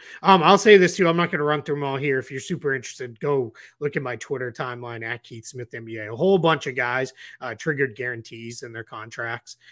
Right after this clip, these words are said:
uh, today. Some full guaran-, became fully guaranteed, some become partially guaranteed for a pretty big number just by being on the opening night roster. That's how, uh,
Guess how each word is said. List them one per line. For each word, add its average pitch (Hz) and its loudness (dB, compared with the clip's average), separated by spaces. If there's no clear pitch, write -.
uh, 113 -8
today. 117 -4
Some 120 -12
full 123 -6
guaran-, 117 -6
became 120 -8
fully 147 2
guaranteed, 131 0
some 117 -10
become 113 -10
partially 147 2
guaranteed 120 -4
for 110 -8
a 117 -12
pretty 120 -2
big 110 -8
number 107 -10
just 117 -10
by 113 -8
being 107 -10
on 101 -16
the 107 -8
opening 107 -8
night 92 -20
roster. 101 -12
That's 98 -14
how, 90 -12
uh, 101 -10